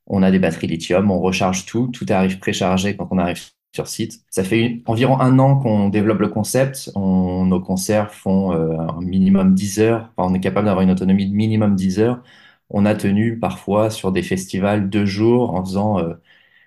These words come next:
environ dix, neuf, dix concerts par jour.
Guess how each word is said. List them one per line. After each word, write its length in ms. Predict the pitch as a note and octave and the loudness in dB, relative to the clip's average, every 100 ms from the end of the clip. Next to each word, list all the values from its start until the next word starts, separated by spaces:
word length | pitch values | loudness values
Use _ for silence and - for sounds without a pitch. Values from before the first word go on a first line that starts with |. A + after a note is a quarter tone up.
| _ - | _ -10
environ 560 | - F#2 F#2+ F#2+ G2 | -6 -2 0 0 0
dix, 640 | G2 G2+ A2 A2 A2+ A2 F#2+ | -2 -4 -6 -8 -8 -8 -2
neuf, 180 | A#2+ G#2+ | -2 0
dix 100 | A2+ | -4
concerts 400 | A2+ G#2 G#2+ F#2+ | -4 -2 -2 -2
par 220 | G#2 G2+ | -2 -2
jour. 340 | G#2 C#3 C#3+ | 0 0 0